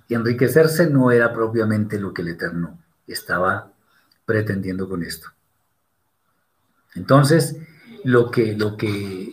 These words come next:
se iba a lograr con tantas joyas era lograr, eh, abastecerse de suficientes materiales,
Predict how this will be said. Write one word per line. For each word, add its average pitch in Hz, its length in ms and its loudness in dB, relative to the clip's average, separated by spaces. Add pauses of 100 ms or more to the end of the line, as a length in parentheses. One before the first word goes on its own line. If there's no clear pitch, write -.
se - 160 -4
iba 107 200 4
a 170 40 8
lograr 143 600 4 (220)
con 110 300 0
tantas 135 420 4
joyas 135 420 4
era 113 360 -2 (360)
lograr, 101 560 -6 (1080)
eh, - 680 -16
abastecerse 123 880 0
de 117 120 -2
suficientes 107 840 -8
materiales, 92 760 -2